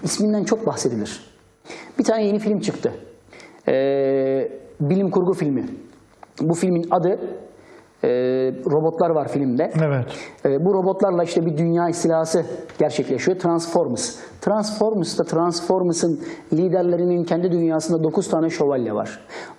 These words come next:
Speaker 1: Dokuz tane şövalye bir tane asanın peşinde. Dönelim bunu,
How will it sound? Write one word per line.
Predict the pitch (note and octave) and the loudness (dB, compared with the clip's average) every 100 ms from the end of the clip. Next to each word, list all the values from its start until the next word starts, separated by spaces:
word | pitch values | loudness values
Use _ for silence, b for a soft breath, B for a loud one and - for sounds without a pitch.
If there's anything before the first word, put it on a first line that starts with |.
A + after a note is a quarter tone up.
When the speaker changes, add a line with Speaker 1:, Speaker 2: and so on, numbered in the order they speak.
| D#3 | -2
Speaker 1:
Dokuz | E3 G#3 | 0 0
tane | G3 F3+ | 2 0
şövalye | E3 E3+ F3 F3+ E3 | 2 2 2 2 0
bir | F#3 | 0
tane | F#3 E3+ | 0 0
asanın | F3 D#3 D3+ E3 D#3+ C#3+ | 2 0 0 0 0 0
peşinde. | C#3 - A2+ A2+ - B B B D#3+ | -2 -2 -2 -4 -8 B B B -2
Dönelim | D3 D3+ G#3 C4 B3 G3 | 0 2 2 2 2 2
bunu, | G3+ B3+ | 0 -2